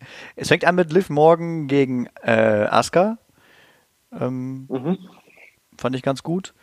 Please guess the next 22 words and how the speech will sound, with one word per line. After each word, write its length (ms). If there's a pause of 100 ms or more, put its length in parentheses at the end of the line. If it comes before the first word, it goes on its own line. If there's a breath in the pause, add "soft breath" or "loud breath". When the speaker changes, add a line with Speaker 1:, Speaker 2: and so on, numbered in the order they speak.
(600 soft breath)
Speaker 1:
Was 80
soll 100
ich 60
sagen? 300
War 100
halt 120
ein 160 (680)
guter 160
Kampf. 320 (1300 soft breath)
Speaker 2:
Mhm. 320
Speaker 1:
Ähm, 1500 (1000)
dann 580
war 240
das 420
ein 560
Rematch 500
von 240
dem 180
Raw 200
Tag 240
Team 240
Championship 460